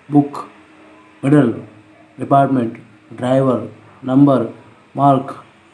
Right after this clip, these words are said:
ಕ್ರೈ-, ಸೈನ್ಸ್, ಕಾಂಗ್ರೆಸ್, ಮ್ಯಾಪ್, ಲೈಬ್ರರಿ, ಬಾಟಲ್,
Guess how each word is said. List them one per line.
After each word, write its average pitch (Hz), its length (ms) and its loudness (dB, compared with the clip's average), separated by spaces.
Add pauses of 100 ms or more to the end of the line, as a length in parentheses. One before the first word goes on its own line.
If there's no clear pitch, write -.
ಕ್ರೈ-, 131 360 -2
ಸೈನ್ಸ್, 131 480 -2 (500)
ಕಾಂಗ್ರೆಸ್, 135 440 0 (460)
ಮ್ಯಾಪ್, 135 500 -2 (440)
ಲೈಬ್ರರಿ, 127 480 2 (360)
ಬಾಟಲ್, 123 460 -2